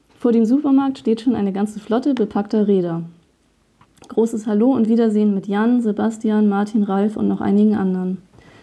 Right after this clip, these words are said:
Nach der Frühstückspause zerstreut es sich schnell wieder. Manche haben Platten zu flicken, aber auch die Fahrgeschwindigkeiten gehen auseinander. Und da es inzwischen doch einige Hügel gibt.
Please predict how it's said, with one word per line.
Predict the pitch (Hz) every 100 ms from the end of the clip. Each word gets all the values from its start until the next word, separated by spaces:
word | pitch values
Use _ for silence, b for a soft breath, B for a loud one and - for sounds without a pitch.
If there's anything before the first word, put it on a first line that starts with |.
| b b b
Nach | 214 220
der | 233
Frühstückspause | 226 285 294 262 240 247 240 240
zerstreut | 214 208 208 214
es | 208
sich | 196
schnell | 196 196 190
wieder. | 180 180 175 180 -
Manche | 208 226 208
haben | 190
Platten | 220 233 269
zu | 269
flicken, | 262 233 226 247 247 - _ -
aber | 196
auch | 196
die | 202
Fahrgeschwindigkeiten | 208 233 226 214 190 180 - 185 190
gehen | 196
auseinander. | 202 208 202 185 185 185 190 b b b b -
Und | 208
da | 202
es | 220
inzwischen | 214 214 226 214
doch | 196 208 226
einige | - 202 208 208
Hügel | 208 190 170
gibt. | 175 170 -